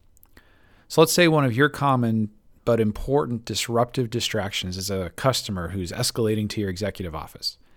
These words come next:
It's important, and it needs to be handled with urgency and care.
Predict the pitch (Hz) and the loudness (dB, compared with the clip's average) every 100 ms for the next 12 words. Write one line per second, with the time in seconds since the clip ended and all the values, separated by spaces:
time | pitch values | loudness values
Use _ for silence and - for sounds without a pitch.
0 | _ - _ _ - 90 131 147 220 76 | _ -20 _ _ -8 -4 -2 2 2 2
1 | - _ _ - 107 98 113 110 - 113 | -6 _ _ -8 -6 0 0 0 -2 -2
2 | 101 110 107 101 98 - - 110 - 131 | -2 -2 -2 -4 -6 -10 -6 -6 0 2
3 | 127 113 95 - 85 90 - - _ - | 2 0 -4 -8 -10 -12 -16 -20 _ -10
4 | 95 90 - 185 - - | -8 -8 -6 -4 -4 -8